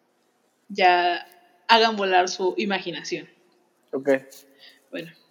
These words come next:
Speaker 1: todo comenzó en Corea del Sur y basándose, eh, en la popularidad de las historietas digitales que iba en auge y los celulares, el sitio web Daum estrenó el servicio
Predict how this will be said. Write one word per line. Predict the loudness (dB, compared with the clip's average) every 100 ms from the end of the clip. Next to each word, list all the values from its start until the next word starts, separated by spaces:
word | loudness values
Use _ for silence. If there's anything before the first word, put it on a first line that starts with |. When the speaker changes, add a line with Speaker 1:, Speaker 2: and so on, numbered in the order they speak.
| _
Speaker 1:
todo | 4 6
comenzó | 4 0 0 4 4 2 -4
en | -6 -4 -4 -6
Corea | -6 -2 0
del | 0
Sur | 2 2 2 -4 -16 -16 -18 -20 -20 -20 _ -20 _ 0
y | 4 6
basándose, | 4 4 4 4 4 4 2 0 -18 -8
eh, | -4 -2 -2 -8 -14 -8
en | -2
la | 0 0
popularidad | -4 -2 0 2 4 4 2 -6 -6
de | -2
las | 2 0 -2 -8
historietas | -8 2 6 6 4 0
digitales | -4 -2 2 2 0 -4
que | -2
iba | 0
en | 0
auge | 0 0 -4 -6
y | -2
los | -2 -2
celulares, | -4 0 2 2 0 -6 -14 -20 -20 -4
el | -2
sitio | 0 0 2 2 2
web | 0 0 -2 -10
Daum | -2 4 4 4 0 -4 -8 -20 _ _ _
estrenó | -4 -2 -2 0 0
el | 2
servicio | 2 2 -4 0 0